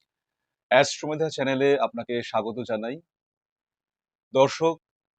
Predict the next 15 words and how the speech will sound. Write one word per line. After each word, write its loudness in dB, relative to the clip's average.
সময় 4
বদলাবেই, -4
সময় -4
কখনো -2
স্থির -10
থাকে -10
না, -8
সময় -2
বদলে -2
যায়, -4
কারণ -2
বদল 0
সংসারেরই -8
নিয়ম। -14
সংসারের -2